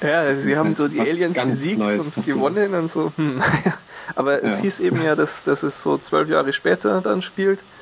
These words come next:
Speaker 1: Das heißt, die Aliens, äh, haben dann die
Speaker 2: Kommen
Speaker 1: Kavallerie
Speaker 2: zurück.
Speaker 1: nachgeschickt, ja. <laughs>
Speaker 2: <laughs>
Speaker 1: Gut, ähm, so, und wir bleiben ein bisschen bei Roland Emmerich. Und zwar ist die Woche verkündet worden,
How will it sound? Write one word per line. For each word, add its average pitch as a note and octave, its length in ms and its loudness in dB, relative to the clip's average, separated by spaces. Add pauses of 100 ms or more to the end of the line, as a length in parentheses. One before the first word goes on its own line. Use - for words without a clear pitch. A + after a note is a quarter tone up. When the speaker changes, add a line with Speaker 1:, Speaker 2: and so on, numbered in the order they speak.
(400)
Speaker 1:
Das - 140 -4
heißt, C#3 280 2
die - 80 -2
Aliens, C#3 520 0
äh, C#3+ 220 -2
haben C#3+ 180 -6
dann C3+ 160 -4
die C#3 80 -4
Speaker 2:
Kommen A2+ 220 0
Speaker 1:
Kavallerie B2+ 340 2
Speaker 2:
zurück. - 100 -4
Speaker 1:
nachgeschickt, - 580 -2
ja. D3 160 2 (760)
<laughs> - 0 -
Speaker 2:
<laughs> - 1500 -4
Speaker 1:
Gut, C3+ 300 0 (120)
ähm, D3 440 0 (240)
so, C3+ 240 2
und E3 240 2
wir E3 160 4
bleiben C#3 360 2
ein E3+ 180 2
bisschen A3+ 640 -2
bei G3+ 200 2
Roland F#3+ 320 2
Emmerich. G#3 500 0
Und F3 200 -6
zwar E3 300 2
ist D#3+ 220 -4
die E3+ 140 -4
Woche F3 240 -2
verkündet G3 640 0
worden, F3 420 2